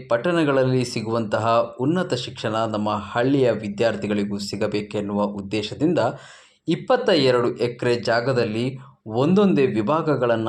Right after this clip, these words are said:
ಸ್ಥಾಪಿಸುತ್ತಾ ಅತ್ಯಾಧುನಿಕ ಶಿಕ್ಷಣ ವ್ಯವಸ್ಥೆಯನ್ನ ಕಲ್ಪಿಸಿದ್ದೇನೆ. ಸುಮಾರು ಮುನ್ನೂರ ಎಂಬತ್ತು ವಿದ್ಯಾರ್ಥಿಗಳು ನಮ್ಮ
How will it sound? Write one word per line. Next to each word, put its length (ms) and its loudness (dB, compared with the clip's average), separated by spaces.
ಸ್ಥಾಪಿಸುತ್ತಾ 720 -4
ಅತ್ಯಾಧುನಿಕ 1000 0
ಶಿಕ್ಷಣ 500 -2
ವ್ಯವಸ್ಥೆಯನ್ನ 680 -2
ಕಲ್ಪಿಸಿದ್ದೇನೆ. 920 -4
ಸುಮಾರು 380 4
ಮುನ್ನೂರ 400 4
ಎಂಬತ್ತು 580 2
ವಿದ್ಯಾರ್ಥಿಗಳು 760 0
ನಮ್ಮ 240 -2